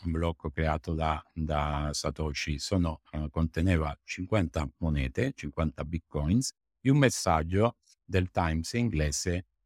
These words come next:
che, ehm, tra l'altro è un messaggio politico e economico, do, che se pensa, ehm, ehm, che se pensa era un po' una critica appunto al sistema inflazionario, uhm, delle monete,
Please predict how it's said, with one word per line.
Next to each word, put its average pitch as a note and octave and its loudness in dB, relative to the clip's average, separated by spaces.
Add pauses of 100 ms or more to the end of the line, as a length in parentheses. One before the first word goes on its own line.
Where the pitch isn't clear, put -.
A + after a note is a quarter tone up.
(120)
che, A2+ 6
ehm, G#2+ 2
tra B2+ 6
l'altro A2 4
è G#2 6
un G2 6
messaggio G2 4
politico F2+ 2
e E2 6
economico, D#2+ 2
do, F#2 -2
che F#2+ 2
se F#2+ -2
pensa, E2+ 0 (360)
ehm, D2+ -4 (380)
ehm, D2+ -4
che D#2+ -4
se F#2 2
pensa E2 2
era E2 2
un F2 0
po' G2 -2
una F#2+ 4
critica E2 -2 (280)
appunto E2 -2
al D2+ 0
sistema D#2+ 0
inflazionario, D2 0
uhm, D2 -2
delle D2+ 0
monete, D2 0